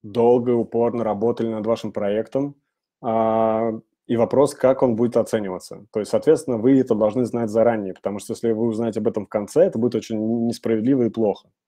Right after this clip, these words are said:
А критериев на самом деле несколько, их всего четыре. А, первое — это полезность. А, ваш проект должен быть, а, соответствовать, а, поставленной задаче,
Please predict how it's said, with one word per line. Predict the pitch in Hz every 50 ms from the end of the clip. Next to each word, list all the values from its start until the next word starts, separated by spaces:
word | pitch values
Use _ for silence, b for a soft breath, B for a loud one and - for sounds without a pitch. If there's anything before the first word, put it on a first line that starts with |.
| _ _ _ b b b b b b b b
А | - -
критериев | - - 117 - - 196 214 202 170 -
на | 135 113
самом | - 151 156 147 123
деле | 120 131 127 127 120
несколько, | 120 127 135 123 - - 98 - - 139
их | 135
всего | - - 131 135 123
четыре. | - - - - 123 110 101 85 - _ _ _ _ _ _ _ _ _ _ _ _ _ _ _ _ _ _ _ _ _ _ _ _ _ _
А, | - - 117 117 117 117 117 117 117 117 113 104
первое — | - 180 220 233 226 190 147
это | 135 143
полезность. | 117 127 120 120 123 117 107 107 101 - - _ - _ _ _ _ _ _ _ _ _ _ _ _ _ _ _ _ _ _ _ -
А, | 120 117 113 113 113 113 110 107
ваш | 98 104 135 160 170 - -
проект | 123 120 147 165 135
должен | 123 123 120 123 110
быть, | 104 110 123 127 131 127 - - 120
а, | 113 110 110 110 110 107 107 107 107 104 104 101 101 101 101 104 104 - _ _ _ _ _ _
соответствовать, | _ - 120 113 - 139 135 120 131 - 117 110 107 101 - -
а, | 113 110 107 107
поставленной | 107 - 107 - - 120 120 120 117 107
задаче, | 117 113 117 143 180 180 - - 120 110 110 -